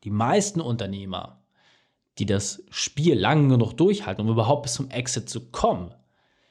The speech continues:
die haben so viel Passion da reingepackt, dass du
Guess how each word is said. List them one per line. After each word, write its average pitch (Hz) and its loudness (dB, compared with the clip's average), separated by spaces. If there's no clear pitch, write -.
die 170 -2
haben 101 -2
so 143 4
viel 143 0
Passion - -4
da 90 -2
reingepackt, 90 -8
dass 110 -4
du 95 -6